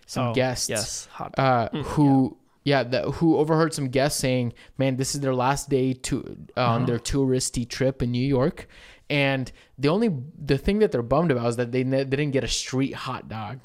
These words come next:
Speaker 2: Yeah.
Speaker 1: Um, like one of those concession stand hot dogs.
Speaker 2: Yeah.
Speaker 1: And so they, they were kinda bummed about that, but they were also pretty stoked about the whole trip.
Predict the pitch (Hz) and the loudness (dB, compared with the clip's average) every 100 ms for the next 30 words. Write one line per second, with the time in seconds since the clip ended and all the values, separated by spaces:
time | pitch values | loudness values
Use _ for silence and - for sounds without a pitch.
0 | - - 143 - - 131 123 117 107 - | -14 -6 -6 -6 0 0 0 -2 -6 -12
1 | _ 127 123 131 123 113 - - - 123 | _ -4 0 -2 0 -2 -4 -6 -4 -2
2 | 127 117 123 - - 117 117 107 113 - | -2 -4 -4 -6 -4 -4 -4 -4 -6 -8
3 | - - 117 110 113 117 85 - - 151 | -12 -10 -6 -4 -2 -4 -6 -12 -4 -2
4 | 147 - 156 143 131 - - - 143 170 | 0 2 4 4 4 0 -14 -2 4 6
5 | 151 160 180 190 170 127 143 160 156 170 | 4 4 2 4 0 2 2 2 2 2
6 | 175 175 175 151 123 135 135 123 123 117 | 2 2 4 2 0 2 2 2 0 -2
7 | - 147 123 - 147 131 123 120 139 131 | -2 -2 -2 -2 -2 -2 -4 -2 0 -2
8 | - 151 170 | 0 0 0